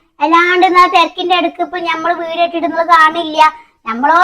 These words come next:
തിരക്കിന്റെ അടുക്കാണ് ഇപ്പൊ ഇത് വീഡിയോ ഇട്ട് നിങ്ങക്ക് കാണിച്ചു തരുന്നത്. എന്നിട്ട് ഒരു മനുഷ്യന്മാര് ഞമ്മള് വീഡിയോ കാണില്ല. അപ്പൊ ഇനി ഏതായാലും നിങ്ങള് പറ, "അത്തോ ഞങ്ങൾ തിരക്കൊക്കെ കഴിഞ്ഞിട്ട് വീഡിയോ കാണണമെന്ന്" നിങ്ങള്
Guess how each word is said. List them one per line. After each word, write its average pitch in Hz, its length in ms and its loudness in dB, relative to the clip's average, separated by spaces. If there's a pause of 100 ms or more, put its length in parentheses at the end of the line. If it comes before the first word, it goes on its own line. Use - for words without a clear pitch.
തിരക്കിന്റെ 359 540 0
അടുക്കാണ് 339 440 2
ഇപ്പൊ 294 120 -4
ഇത് 311 100 -2
വീഡിയോ 302 300 -4
ഇട്ട് 339 220 -8
നിങ്ങക്ക് 311 240 -2
കാണിച്ചു 269 420 0
തരുന്നത്. 254 240 -4
എന്നിട്ട് 262 260 -6
ഒരു 294 160 -2
മനുഷ്യന്മാര് 311 800 0
ഞമ്മള് 302 500 0
വീഡിയോ 285 180 0
കാണില്ല. 247 540 -4
അപ്പൊ 247 180 -8
ഇനി 311 160 -6
ഏതായാലും 311 440 0
നിങ്ങള് 320 200 -2
പറ, 302 260 2 (480)
"അത്തോ 311 300 -2
ഞങ്ങൾ 294 280 -2
തിരക്കൊക്കെ 294 420 0
കഴിഞ്ഞിട്ട് 285 720 -2
വീഡിയോ 285 200 -4
കാണണമെന്ന്" 277 440 -4
നിങ്ങള് 302 220 -4